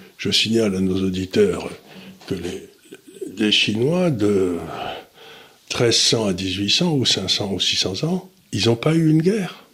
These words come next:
Ça a jamais été une puissance agressive. Ils ont dit au reste des pays en Asie, dites donc on est les plus gros, donc ce serait bien que vous nous reconnaissiez comme, euh, l'empereur. Les autres disaient bien sûr, ils envoyaient,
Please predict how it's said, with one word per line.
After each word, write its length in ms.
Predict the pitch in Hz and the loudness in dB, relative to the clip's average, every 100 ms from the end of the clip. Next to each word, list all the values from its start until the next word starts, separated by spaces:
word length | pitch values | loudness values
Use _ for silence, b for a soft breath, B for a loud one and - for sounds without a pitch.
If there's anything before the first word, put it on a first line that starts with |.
| _ _ - 196 - - - b b b b b b b - _ | _ _ -20 -20 -16 -16 -18 b b b b b b b -20 _
Ça 200 | - - | -2 0
a 60 | 92 | 2
jamais 440 | 92 101 107 139 | 2 4 6 6
été 380 | 165 - 165 156 | 4 4 4 4
une 180 | 123 110 | 2 2
puissance 640 | - - - 143 143 - - | 2 2 2 2 0 -2 -2
agressive. 680 | 113 98 123 - 208 92 - - _ b b b b - | -2 2 2 2 0 -2 -6 -20 _ b b b b 2
Ils 240 | 110 107 | 2 4
ont 140 | 113 | 4
dit 240 | 92 92 110 | 2 2 4
au 100 | 95 | 6
reste 260 | 107 95 95 | 4 2 2
des 120 | 95 | 0
pays 160 | 104 | 2
en 100 | 98 | 2
Asie, 280 | 98 95 104 | 4 4 4
dites 180 | 95 98 | 2 2
donc 220 | 110 98 | 2 2
on 60 | 104 | 2
est 80 | 98 | 2
les 100 | 95 | 2
plus 160 | - | 2
gros, 240 | 95 104 101 | 2 4 4
donc 180 | 92 | 2
ce 80 | 95 | -2
serait 160 | 87 95 | 0 0
bien 180 | 95 92 | 0 0
que 60 | |
vous 160 | 87 92 | 0 0
nous 100 | 92 | 0
reconnaissiez 520 | - 92 87 - 95 | 2 2 2 2 0
comme, 220 | - 82 | -2 -6
euh, 120 | 80 78 - _ B B B 92 - | -8 -12 -16 _ B B B -16 -6
l'empereur. 480 | 87 - 135 160 | -4 -2 0 0
Les 160 | 95 80 | 0 0
autres 100 | 90 | -2
disaient 200 | 85 90 | 0 -2
bien 160 | 82 82 | 0 2
sûr, 260 | - 92 | 2 4
ils 140 | 85 85 | 2 2
envoyaient, 340 | 82 87 92 | 4 4 2